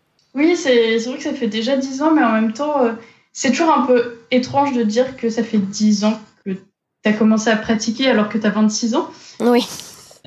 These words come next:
Speaker 1: <laughs> Surtout sachant qu'il y a des années quand même que j'en ai pas fait, donc, euh, il y a toujours le moment où tu sais pas si t'es légitime de dire que ça fait dix ans, mais en même temps,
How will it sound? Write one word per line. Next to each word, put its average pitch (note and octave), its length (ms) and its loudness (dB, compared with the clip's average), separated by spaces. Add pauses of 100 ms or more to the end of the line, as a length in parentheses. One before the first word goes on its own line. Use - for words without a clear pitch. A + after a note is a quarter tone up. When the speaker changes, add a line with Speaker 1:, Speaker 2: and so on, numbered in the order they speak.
(160)
Speaker 1:
<laughs> - 300 -4
Surtout - 280 -2
sachant C#4+ 320 2
qu'il D4+ 80 -2
y B3 80 4
a G#3+ 40 4
des A#3 160 2
années B3 240 2
quand B3+ 100 -2
même A#3+ 200 4
que A3 60 2
j'en A3+ 140 0
ai A3 80 0
pas A#3+ 180 0
fait, C4 260 0
donc, A3+ 180 -2
euh, G3+ 120 -4 (800)
il B3 80 0
y - 20 4
a B3+ 40 4
toujours D4+ 200 0
le C#4+ 80 2
moment C4 300 2
où C4+ 120 0
tu - 160 -8
sais - 220 -6
pas C#4 160 0
si C4+ 180 -4
t'es A#3+ 220 0
légitime A#3+ 480 -2
de A#3 100 0
dire A#3 220 0
que B3+ 80 -2
ça B3 160 0
fait B3 140 -2
dix G#3+ 200 0
ans, C#4 220 -6
mais A3 140 4
en A3 40 4
même A3 220 4
temps, B3+ 280 0